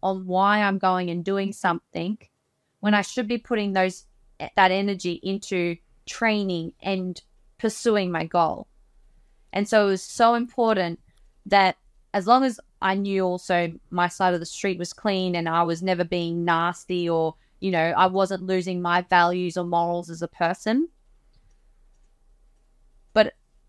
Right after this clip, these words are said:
one of my dear friends who I love very much, as I've grown on this journey,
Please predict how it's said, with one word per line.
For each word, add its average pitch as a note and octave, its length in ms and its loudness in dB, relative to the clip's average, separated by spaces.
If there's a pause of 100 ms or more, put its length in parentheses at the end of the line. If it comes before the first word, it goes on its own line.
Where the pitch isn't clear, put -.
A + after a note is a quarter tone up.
(100)
one A3 280 2
of B3 60 4
my A3 260 2
dear G#3 220 0
friends F3 560 -4
who A#3 120 0
I G#3+ 120 6
love G#3+ 300 4
very G3 340 2
much, - 640 -4 (1080)
as G#3+ 200 6
I've A3 240 2 (600)
grown G3 360 2
on F#3+ 160 -2
this F#3 220 -6
journey, F#3+ 560 0